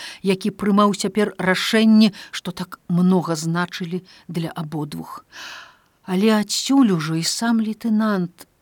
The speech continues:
нічога не мог убачыць і змушаны быў спадзявацца на слых, якім старанна перабіраў усе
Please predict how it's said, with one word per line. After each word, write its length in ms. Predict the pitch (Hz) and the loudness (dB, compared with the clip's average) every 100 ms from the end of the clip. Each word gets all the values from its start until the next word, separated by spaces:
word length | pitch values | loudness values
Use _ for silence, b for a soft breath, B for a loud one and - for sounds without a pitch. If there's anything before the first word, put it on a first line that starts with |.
| _ | _
нічога 580 | 196 208 - 240 220 220 | -2 -2 -2 -4 -2 0
не 100 | 214 | 2
мог 300 | 208 208 208 - | 2 2 0 -6
убачыць 640 | 190 175 208 208 190 - | -8 -4 -4 -4 -8 -6
і 60 | 196 | -2
змушаны 560 | 180 220 214 220 202 | 2 2 0 -2 -2
быў 240 | 185 208 190 | 0 -4 -4
спадзявацца 800 | - 196 185 196 214 - - 196 b b b b | -8 -6 -2 -2 -2 -4 -6 -6 b b b b
на 160 | 180 190 | -4 -4
слых, 600 | 185 - 190 185 175 - _ _ _ _ _ _ _ - | -4 -6 -4 -4 -6 -18 _ _ _ _ _ _ _ -6
якім 320 | 190 180 190 170 | -6 -4 -4 -4
старанна 800 | - 175 180 202 208 208 202 190 b b _ _ _ - | -4 -4 0 2 2 2 0 -4 b b _ _ _ -6
перабіраў 720 | 185 180 175 175 196 202 233 196 | -4 -2 -4 -2 0 0 -4 -6
усе 460 | - - 202 202 | -6 -4 -2 -2